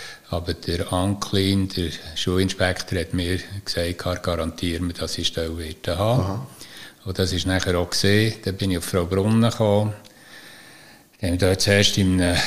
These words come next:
Speaker 1: Block gewohnt, wo der Vermieter einfach, äh,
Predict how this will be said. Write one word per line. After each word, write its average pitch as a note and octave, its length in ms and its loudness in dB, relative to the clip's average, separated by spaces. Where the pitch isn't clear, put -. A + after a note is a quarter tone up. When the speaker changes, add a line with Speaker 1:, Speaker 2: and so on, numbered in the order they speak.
Speaker 1:
Block G#2+ 380 4
gewohnt, G#2 560 4
wo F2+ 160 4
der F2 240 0
Vermieter F#2+ 1000 0
einfach, F2 540 -2
äh, D#2+ 480 -2